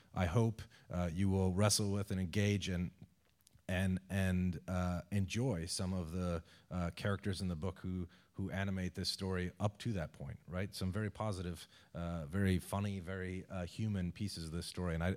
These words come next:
I don't want those to get lost in it because I do think it's, uh, we're inclined to think only about the ending. I do think to understand how we got here, you gotta understand that too. Sorry,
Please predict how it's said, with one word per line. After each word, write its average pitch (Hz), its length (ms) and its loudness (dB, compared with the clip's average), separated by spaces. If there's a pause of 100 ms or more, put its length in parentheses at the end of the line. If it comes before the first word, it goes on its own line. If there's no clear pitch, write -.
I 95 60 -4
don't 101 140 4
want 92 140 2
those 92 200 -2
to 87 60 -6
get 78 160 -6
lost 80 260 -6
in 78 100 -6
it 69 80 -10
because 85 260 -4 (320)
I 95 60 4
do 117 180 6
think 80 240 -2
it's, - 300 -4 (280)
uh, 85 80 -2
we're 90 220 0
inclined 104 360 2
to 90 60 -2
think 95 220 -2
only 95 220 2
about 82 240 -2
the 80 120 -4
ending. 78 360 -2 (260)
I 87 40 -2
do 95 180 0
think 92 280 -2 (180)
to 92 100 0
understand 87 420 -2
how 87 100 0
we 85 120 -2
got 82 220 -2
here, 80 180 -4
you 78 80 -6
gotta 80 180 -6
understand 78 400 -8
that 76 140 -10
too. 76 180 -12 (760)
Sorry, 80 200 -8